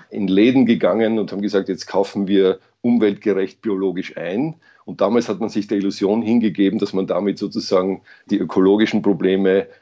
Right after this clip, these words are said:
von mir aus der Landwirtschaft schon irgendwie unterstützen und lösen wird. Heute wissen wir, das ist zwar okay, es ist nett, aber es ist viel zu wenig. Wir müssen unser ganzes Denken, unser Leben umstellen,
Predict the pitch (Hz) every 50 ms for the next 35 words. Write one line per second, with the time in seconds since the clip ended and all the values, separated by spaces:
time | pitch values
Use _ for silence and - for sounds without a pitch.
0 | _ _ _ - 87 87 95 98 92 - - 90 87 90 98 - - 101 - -
1 | 98 95 - - - 101 98 85 95 98 92 95 82 - - 92 92 92 92 -
2 | _ _ _ _ _ _ - 101 85 - 101 - - 120 120 120 - 110 104 -
3 | 95 90 85 85 - - 80 76 82 82 - - - - _ _ - _ - 95
4 | 110 127 - 139 120 104 117 120 117 - 117 107 98 104 104 107 107 107 - 101
5 | 95 107 98 - - 87 85 82 - - 90 98 113 135 156 156 - - - 98
6 | 85 - 90 90 101 113 - - - - 95 95 95 90 104 107 - - - -
7 | 117 117 117 117 - 104 85 90 87 85 82 80 - - _ _ _ _ _ _
8 | _ _ 101 101 104 113 110 - 110 107 104 - 101 - - 92 117 123 - -
9 | 131 123 - - - - 101 110 123 120 - 135 135 135 131 - 101 98 101 92
10 | 92 92 101 98 104 98 - 117 143 - - - - 104 110 123 139 160 165